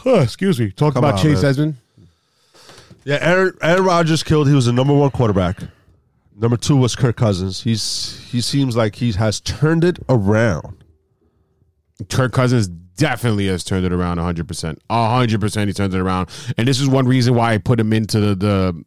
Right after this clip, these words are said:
Speaker 1: the, the article about Q Bs you wanna get late. And this is one reason, this is the reason why I was happy when I drafted him. Like, no, Kirk Cousins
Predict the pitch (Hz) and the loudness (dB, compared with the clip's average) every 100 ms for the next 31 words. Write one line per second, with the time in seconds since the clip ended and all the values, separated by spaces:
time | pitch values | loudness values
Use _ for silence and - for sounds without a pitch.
0 | _ 104 95 92 85 76 - _ _ _ | _ -10 -4 -2 -2 -4 -10 _ _ _
1 | _ _ _ _ - - - 107 127 127 | _ _ _ _ -20 -6 -2 0 0 2
2 | 143 123 107 101 - 117 117 110 104 110 | 2 2 2 0 0 0 2 2 2 0
3 | 107 98 78 104 131 - 110 120 147 151 | 0 -2 -2 -2 -2 -2 -2 -2 0 0
4 | 135 147 143 127 - - - 185 214 226 | 2 2 0 -4 -10 -20 -4 0 2 2
5 | 196 202 180 170 165 143 151 151 147 131 | 2 2 2 2 2 2 2 0 0 2
6 | 117 117 139 143 104 101 131 202 98 - | 2 2 0 0 0 0 2 2 0 0
7 | 139 135 143 | 0 2 2